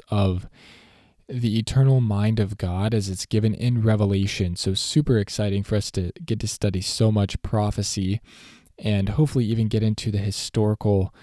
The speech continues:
accounts that have already been fulfilled and look at some of the things that are still yet future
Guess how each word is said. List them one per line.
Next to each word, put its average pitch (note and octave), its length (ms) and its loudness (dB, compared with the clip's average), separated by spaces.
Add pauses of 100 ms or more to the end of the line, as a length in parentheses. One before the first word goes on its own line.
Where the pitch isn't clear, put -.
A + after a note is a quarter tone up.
(200)
accounts G#2+ 460 0
that G2+ 100 2
have G2 200 -2
already A#2 260 4
been G#2 180 2
fulfilled A#2 680 6 (500)
and A#2 540 4 (440)
look B2 360 4
at A#2 200 0
some A#2+ 200 -2
of G2+ 60 -2
the G2+ 100 0
things A2+ 340 -2
that G#2 120 -2
are F#2+ 60 -2
still A#2 540 0 (240)
yet A2 460 -2
future B2 640 -2